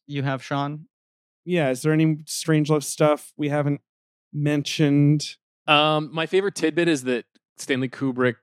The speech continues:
Speaker 3: cast one of his hero's daughters in this movie and put her in a bikini in a scene. That's just
Speaker 1: <laughs>
Speaker 3: absolutely absurd. Like, he, Carol Reed's daughter is Tracy Reed. Yeah, yeah.
Speaker 2: Oh, wow.
Speaker 3: <laughs> And,
Speaker 2: That's
Speaker 3: uh,
Speaker 2: crazy.
Speaker 3: you know, like, he really aspired to make these sort of, like,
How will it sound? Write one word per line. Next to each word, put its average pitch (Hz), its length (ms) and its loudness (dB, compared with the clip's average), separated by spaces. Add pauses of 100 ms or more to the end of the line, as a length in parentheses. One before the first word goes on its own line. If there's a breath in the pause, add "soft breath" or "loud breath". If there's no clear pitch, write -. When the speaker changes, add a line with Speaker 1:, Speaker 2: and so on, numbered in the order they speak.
(120)
Speaker 3:
cast 117 460 -2
one 123 160 -4
of 113 60 -4
his 110 120 -8
hero's 117 480 -2
daughters 113 560 -2
in 123 80 -6
this 113 120 -6
movie 123 220 0
and 110 100 -2
put 113 100 -2
her 113 60 2
in 110 80 0
a 107 40 -4
bikini 117 580 -6
in 139 100 -4
a 131 60 -2
scene. 147 360 0
That's 113 180 0
just 110 220 2
Speaker 1:
<laughs> - 40 -4
Speaker 3:
absolutely 117 680 2
absurd. 113 400 0
Like, 113 100 -2
he, 131 100 0
Carol 127 320 2
Reed's 127 520 0
daughter 131 400 2
is 131 140 -4
Tracy 131 340 -2
Reed. 131 300 0 (340)
Yeah, 131 340 -12
yeah. 135 440 0
Speaker 2:
Oh, - 40 -2
wow. 127 540 -4
Speaker 3:
<laughs> - 40 -14
And, 113 500 0 (100)
Speaker 2:
That's 107 40 0
Speaker 3:
uh, 110 400 4
Speaker 2:
crazy. 107 200 -10 (380)
Speaker 3:
you 151 180 -8
know, 117 160 0
like, 110 140 -2
he 131 160 -8
really 113 200 -4
aspired 110 400 -2
to - 60 -10
make 104 200 -6
these 107 180 -10
sort 113 260 -8
of, 98 80 -8
like, 101 200 -8